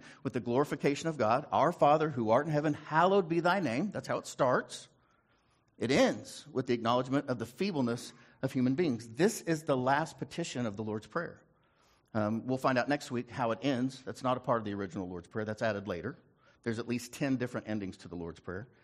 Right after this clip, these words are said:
By the way, we'll talk about that next week. But here's the th-, here's the thing. We say, "Lead us not into temptation," 'cause we can't handle it.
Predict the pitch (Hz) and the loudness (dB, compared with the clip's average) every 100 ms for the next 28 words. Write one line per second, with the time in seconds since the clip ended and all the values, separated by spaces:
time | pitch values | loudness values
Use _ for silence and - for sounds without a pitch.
0 | _ - 98 92 90 92 101 - 95 107 | _ -4 -2 -2 -6 -4 -4 -4 -4 -4
1 | 104 107 92 - - _ _ _ - - | -4 -8 -10 -10 -12 _ _ _ -20 -20
2 | - 143 147 196 185 - 147 156 156 170 | -2 -2 0 0 0 -4 -6 -6 -2 0
3 | 139 247 - 131 139 196 - - _ - | 0 -2 0 2 2 -2 -8 -20 _ -20
4 | - - 147 233 226 202 202 185 - 151 | -16 0 2 2 2 2 2 0 -4 -2
5 | 208 226 156 139 147 220 214 208 269 92 | -2 -2 -4 -2 -2 0 -2 -2 -2 -4